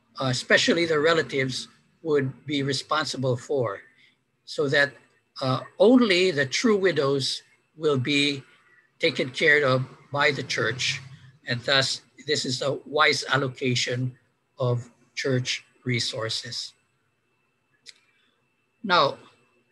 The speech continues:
again, the context is that there were no existing provisions in the general society and were applicable mainly,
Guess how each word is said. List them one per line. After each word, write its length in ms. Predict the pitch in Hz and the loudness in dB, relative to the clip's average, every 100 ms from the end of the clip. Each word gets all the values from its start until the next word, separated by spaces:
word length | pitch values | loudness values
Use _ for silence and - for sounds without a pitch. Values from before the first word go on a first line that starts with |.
| _ _ _ _ _ _ _ _ _ _ | _ _ _ _ _ _ _ _ _ _
again, 460 | - 127 202 254 254 - - _ _ _ _ _ _ | -6 2 6 8 6 2 -16 _ _ _ _ _ _
the 80 | 135 | -14
context 680 | - 185 - 180 175 - - - | 2 2 4 2 2 -2 -12 -8
is 180 | 131 - | -6 2
that 180 | 151 139 - _ _ _ _ | 0 0 -14 _ _ _ _
there 140 | 170 | 2
were 180 | 160 147 | 4 2
no 440 | 131 135 175 185 202 | 2 6 6 6 2
existing 560 | 139 127 - 151 - - | -4 -4 -4 -4 -6 -8
provisions 920 | - 127 139 131 131 117 - - - _ _ _ _ _ _ _ _ | -6 0 0 0 -4 -8 -10 -12 -12 _ _ _ _ _ _ _ _
in 160 | 147 | -4
the 100 | 135 | 0
general 460 | 123 139 147 156 147 | 0 2 0 2 -2
society 800 | - - - 135 123 - 117 123 _ _ _ _ _ _ _ _ _ _ | -2 -6 -2 -2 -2 -6 -14 -14 _ _ _ _ _ _ _ _ _ _
and 440 | 135 156 170 151 127 - _ _ _ _ _ _ _ _ _ _ | 4 6 4 0 -14 -18 _ _ _ _ _ _ _ _ _ _
were 340 | 165 156 151 - - | 0 2 2 0 0
applicable 720 | 175 - 240 - 143 123 120 123 | 2 2 -2 -4 -2 0 0 -4
mainly, 720 | 170 147 156 123 107 113 | 0 0 0 -2 -4 -4